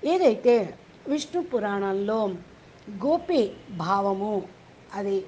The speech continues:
మనకు కనపడుతూ ఉందో,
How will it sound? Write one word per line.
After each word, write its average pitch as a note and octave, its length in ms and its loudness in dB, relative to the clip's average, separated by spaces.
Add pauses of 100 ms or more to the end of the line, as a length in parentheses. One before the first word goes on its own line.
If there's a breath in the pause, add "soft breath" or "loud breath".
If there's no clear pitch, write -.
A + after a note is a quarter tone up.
మనకు F#3 440 -8 (600 loud breath)
కనపడుతూ G#3+ 500 -2
ఉందో, F#3 540 -2